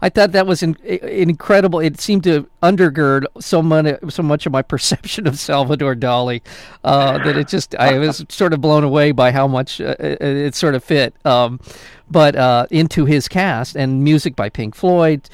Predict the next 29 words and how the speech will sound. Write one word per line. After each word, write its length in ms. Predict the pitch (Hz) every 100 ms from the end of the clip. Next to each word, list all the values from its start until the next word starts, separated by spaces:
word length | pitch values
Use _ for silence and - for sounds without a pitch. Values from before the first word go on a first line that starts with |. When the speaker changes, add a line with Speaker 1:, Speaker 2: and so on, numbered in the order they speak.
| -
Speaker 1:
So 180 | - 185
he 260 | 165 285 277
had 360 | - 254 220 -
together 680 | 147 185 254 208 123 131 - - - _ -
this, 360 | 165 190 - - _ 165
and 160 | 220
his, 120 | 233 - -
and 120 | 180
his 100 | 226
son, 400 | - 180 143 113 -
um, 500 | 135 127 127 127 -
was 280 | 143 147 143
going 160 | 160
to 60 | 165
be 320 | 147 156 151
one 200 | 143 165
of 60 | 196
the 80 | 156
key 160 | 208
characters, 560 | - 175 123 - 113 113
and 100 | 127
his 120 | 120
twelve-year-old 600 | - 165 202 175 107 101
son 160 | - 107
at 80 | 98
the 80 | 117
time. 340 | 120 113 139 - - - _ -
Uh, 220 | 123 113
Brontes. 440 | 113 131 202 -